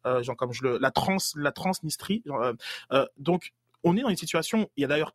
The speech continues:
un seul joueur moldave, euh, de, euh, dans, sur, dans le onze partant et naturalisé, c'est un Brésilien naturalisé. C'est une équipe qui sort de nulle part, créée en quatre-vingt-dix-sept quatre-vingt-dix-huit. C'est, c'est, c'est fou ce qui s'est passé, euh, euh, hier. Euh, ces, ces,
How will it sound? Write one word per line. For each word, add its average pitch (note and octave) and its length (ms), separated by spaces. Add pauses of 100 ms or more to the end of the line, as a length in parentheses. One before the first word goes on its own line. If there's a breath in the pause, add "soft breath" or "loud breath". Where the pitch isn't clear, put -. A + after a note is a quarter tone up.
un A3+ 100
seul G3+ 160
joueur D#3 240
moldave, D#3 500
euh, B2+ 460
de, B2 300 (160)
euh, A2+ 320 (100)
dans, A#2 220
sur, B2+ 340
dans B2 100
le B2+ 80
onze C3 140
partant F#3+ 380
et B2 180
naturalisé, C3 540
c'est C#3 80
un B2+ 40
Brésilien C3 300
naturalisé. C#3 540 (420 loud breath)
C'est - 180
une F3+ 80
équipe - 240
qui - 140
sort F3+ 380
de A#2+ 400
nulle F3+ 320
part, E3 400 (160)
créée G3+ 220
en G3 100
quatre-vingt-dix-sept F3 560
quatre-vingt-dix-huit. C3+ 600 (600 loud breath)
C'est, - 340 (140)
c'est, - 320
c'est - 380 (360)
fou - 380
ce - 120
qui C#3 100
s'est C3 160
passé, F3+ 420
euh, B2 400
euh, A#2+ 80
hier. D#3 480
Euh, A#2+ 480
ces, - 320
ces, A#2+ 180